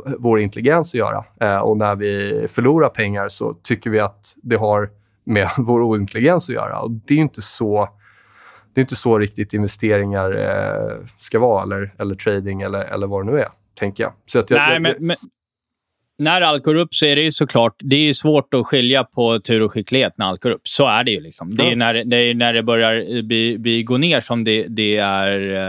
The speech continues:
Speaker 2: eh, eh, helt klart blir, blir tuffare liksom.
Speaker 1: Och,
Speaker 2: Och man
Speaker 1: och, och
Speaker 2: börjar då
Speaker 1: Ja.
Speaker 2: för, för, fråga sig varför äger man många utav de här aktierna? Ja,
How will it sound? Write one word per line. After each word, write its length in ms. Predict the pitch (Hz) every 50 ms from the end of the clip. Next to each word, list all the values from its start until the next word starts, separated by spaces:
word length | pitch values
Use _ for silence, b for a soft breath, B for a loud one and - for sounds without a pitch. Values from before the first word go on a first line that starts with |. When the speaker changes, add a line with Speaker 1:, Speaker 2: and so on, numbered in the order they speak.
| 92 90 90 b b b b b b b b - -
Speaker 2:
eh, 60 | 101
eh, 720 | 98 95 92 92 92 92 90 87 95 85 - - - - 104
helt 160 | 107 113 104
klart 200 | - 104 98 -
blir, 360 | - 95 95 92 92 87 92 87
blir 220 | 90 95 95 92
tuffare 460 | 87 - 104 92 - - 123 117 95
liksom. 320 | 69 69 - - - - - _ _ b b b b
Speaker 1:
Och, 100 | 147 147
Speaker 2:
Och 100 | - 156
man 80 | 143
Speaker 1:
och, 60 | 147
och 100 | - 104
Speaker 2:
börjar 160 | 104 104 104 101
då 260 | 107 107 104 101 92 b b b b b b b b
Speaker 1:
Ja. 180 | 135 120 110
Speaker 2:
för, 360 | - - 139 135 135 - 139 139
för, 160 | - - 151
fråga 640 | 120 - - - 139 156 135 123 123 123 139 135
sig 220 | - - 127 120 117
varför 520 | 110 110 135 139 135 131 123 - - 131
äger 360 | 123 135 151 160 160 165 165 151
man 500 | 147 139 131 123 117 120 95 95 120 139
många 300 | 135 123 113 110 110 107
utav 220 | 98 - - 107
de 40 | 101 98
här 120 | 92 92
aktierna? 300 | 92 - - 107 101 104
Ja, 380 | 110 107 107 104 101 104 101